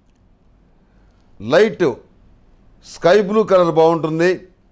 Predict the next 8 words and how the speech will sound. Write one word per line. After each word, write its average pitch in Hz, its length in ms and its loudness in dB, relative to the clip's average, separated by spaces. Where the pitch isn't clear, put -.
లేకపోతే 190 460 -2
థిక్ 208 400 -8
స్కై 190 280 0
బ్లూ 202 200 -4
కలర్ 175 300 0
బాగుంటుంది. 160 680 -2
అదృష్ట 160 340 -4
సంఖ్య 180 520 -2